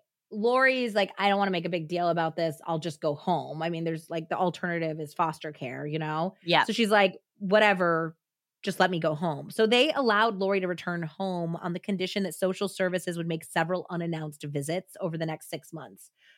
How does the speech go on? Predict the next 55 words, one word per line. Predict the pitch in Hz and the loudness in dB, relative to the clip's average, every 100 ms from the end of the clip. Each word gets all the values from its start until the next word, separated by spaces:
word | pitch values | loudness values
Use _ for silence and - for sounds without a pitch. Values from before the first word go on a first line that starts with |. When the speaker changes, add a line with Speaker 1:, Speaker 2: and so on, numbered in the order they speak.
| - | 2
Speaker 1:
to | |
Speaker 2:
Cool. | 175 | 2
Speaker 1:
determine | 156 170 165 160 | 4 0 -2 -2
Lori's | 156 151 151 | -2 -2 -6
safety, | - - - - - | -10 -10 -14 -14 -6
which | 196 - | -6 -2
seems | 196 165 | -2 0
like | |
a | 160 | -2
good | 156 | -4
idea. | 147 - - 208 _ - | -8 -12 -18 -20 _ -6
Probably | - 247 285 | 0 0 0
better | 262 262 | 0 -2
take | 247 233 | -2 -4
Lori | 220 226 | 0 0
out | 220 214 | 0 -2
of | |
the | 208 | -4
situation | 208 214 208 202 | -6 -6 -2 -4
altogether, | 196 190 202 | 0 2 2
but | 185 | 0
if | 165 | -4
she | 185 | -4
wants | 185 190 | -4 -4
to | 196 | -4
go | 202 | 0
back, | 196 185 | 2 2
I | |
guess, | 170 196 | 4 8
Speaker 2:
How | 233 | 10
old | 180 190 | 10 6
Speaker 1:
you | |
Speaker 2:
was | 214 | 4
Speaker 1:
know. | - 254 | 4 2
Speaker 2:
she? | 302 - _ _ _ _ _ | -2 -6 _ _ _ _ _
Speaker 1:
I | 240 | -6
think | 247 285 | -4 -6
she | - | -4
was, | 349 | -4
like, | 254 202 - _ - | -2 -2 -4 _ -4
in | 202 | -4
her | 196 185 | -2 -4
early | - 165 180 208 | -4 -2 -2 -2
teens. | 247 240 254 269 - - - | -4 -4 -4 -6 -10 -20 -2
Speaker 2:
Okay. | 160 - | 2 2
Speaker 1:
Like, | 170 - _ _ - | 0 -6 _ _ -4
sometime | 214 208 208 185 180 | 0 0 0 -2 -4
between, | 180 175 180 170 165 | -6 -8 -6 -4 -2
like, | 160 160 | -4 -4
twelve | 160 160 | -6 -6
and | 156 | -6
fourteen | 160 - 196 | -10 -10 -8
at | 196 | -8
this | 208 202 | -10 -10
point. | 220 220 | -8 -8